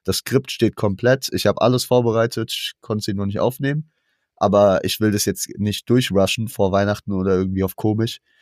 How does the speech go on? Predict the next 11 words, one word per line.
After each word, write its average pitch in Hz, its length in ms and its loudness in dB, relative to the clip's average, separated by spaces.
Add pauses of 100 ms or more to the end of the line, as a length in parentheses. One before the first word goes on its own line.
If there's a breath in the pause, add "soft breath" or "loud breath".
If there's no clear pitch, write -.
(180)
Das - 140 -10
bedeutet, 98 420 0
wir 92 60 -4
machen 95 180 0
das 92 200 -8 (520)
voll 135 240 4
entspannt 117 460 2
im 110 60 -4
nächsten 117 280 -4
Jahr. 113 260 -2 (720 loud breath)
Ähm, 98 580 0